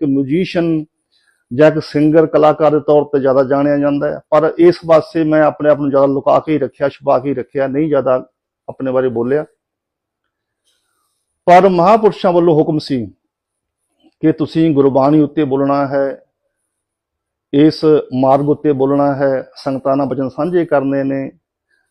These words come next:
ਨਾਲ ਜੋੜਨਾ ਹੈ, ਆਪ ਜੁੜਨਾ ਹੈ। ਸੋ ਆਓ, ਕਿੰਨਾ ਤਿੰਨ ਵੱਡੇ ਕਾਰਨਾਂ ਕਰਕੇ ਗੁਰੂ ਗ੍ਰੰਥ ਸਾਹਿਬ ਮਹਾਰਾਜ ਨੇ ਸੰਤਾਂ ਨੂੰ ਬਹੁਤ ਵਡਿਆਈ ਦਿੱਤੀ।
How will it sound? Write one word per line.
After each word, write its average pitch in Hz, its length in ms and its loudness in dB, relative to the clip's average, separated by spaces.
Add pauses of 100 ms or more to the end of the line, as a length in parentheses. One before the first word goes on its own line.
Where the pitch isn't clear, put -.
(120)
ਨਾਲ 131 320 2
ਜੋੜਨਾ 151 520 2
ਹੈ, 151 360 0
ਆਪ 135 260 0
ਜੁੜਨਾ 139 460 -6
ਹੈ। - 60 -20 (1500)
ਸੋ 185 240 2
ਆਓ, 180 540 4 (960)
ਕਿੰਨਾ 226 520 4 (320)
ਤਿੰਨ 196 280 2 (760)
ਵੱਡੇ 160 320 2
ਕਾਰਨਾਂ 151 420 2
ਕਰਕੇ 139 520 -4
ਗੁਰੂ 151 440 0
ਗ੍ਰੰਥ 156 300 2
ਸਾਹਿਬ 156 320 0
ਮਹਾਰਾਜ 139 320 0
ਨੇ 139 180 -2
ਸੰਤਾਂ 139 480 -2
ਨੂੰ 143 200 -2
ਬਹੁਤ 131 240 -4
ਵਡਿਆਈ 123 260 0
ਦਿੱਤੀ। 117 360 -12